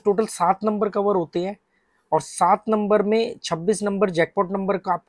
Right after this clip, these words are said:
कह सकते हो उसको, क्योंकि ये स्ट्रेट अप होता है, बाकी सारे स्प्लिट होते हैं। अभी आप ये कहोगे, "यार, सारे नंबर आगे पीछे हैं, आधे रेड है, आधे ब्लैक है, ग्रीन है, तो ये कैसे स्प्लिट होते हैं?" तो ये मैं आपको,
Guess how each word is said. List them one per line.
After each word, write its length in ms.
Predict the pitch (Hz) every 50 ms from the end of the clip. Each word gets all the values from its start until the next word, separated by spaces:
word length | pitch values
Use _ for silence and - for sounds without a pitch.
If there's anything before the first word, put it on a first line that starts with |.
| _ _
कह 140 | - 165 170
सकते 280 | 160 - 165 _ - 185
हो 20 |
उसको, 180 | 175 - - 196
क्योंकि 180 | 190 175 190
ये 80 | 196 185
स्ट्रेट 340 | - - - 165 151 - 202
अप 120 | 185 170
होता 180 | - - - 269
है, 60 | 202
बाकी 200 | 190 170 - 202
सारे 240 | - 190 185 190 202
स्प्लिट 340 | - - - 185 185 156 -
होते 260 | 123 110 _ - 107
हैं। 100 | 98 _ _ _ _ _ _ - - - - - -
अभी 160 | 165 165 196
आप 160 | 208 196 190
ये 60 | 214 214
कहोगे, 220 | 202 208 208 220
"यार, 120 | 226 226
सारे 280 | 220 - 175 170 180 196
नंबर 260 | 190 208 202 202 202
आगे 240 | 165 160 165 185 185
पीछे 280 | 175 190 180 - 190 190
हैं, 300 | 185 185 185 185 185 165 - -
आधे 260 | 151 156 151 180 180
रेड 220 | 175 175 175 170
है, 60 | 185
आधे 240 | 175 170 160 160 180
ब्लैक 320 | 156 147 160 165 165 - 185
है, 120 | 180 170
ग्रीन 360 | 156 147 143 160 175 180 175
है, 120 | 180 175 165
तो 100 | - 185
ये 60 | 175
कैसे 300 | - 170 160 - - 180
स्प्लिट 320 | - - - 175 165 -
होते 220 | 165 151 - - 170
हैं?" 80 | 156
तो 80 | 190 190
ये 140 | 185 190 180
मैं 120 | 180 180
आपको, 320 | 170 - - 190 190 180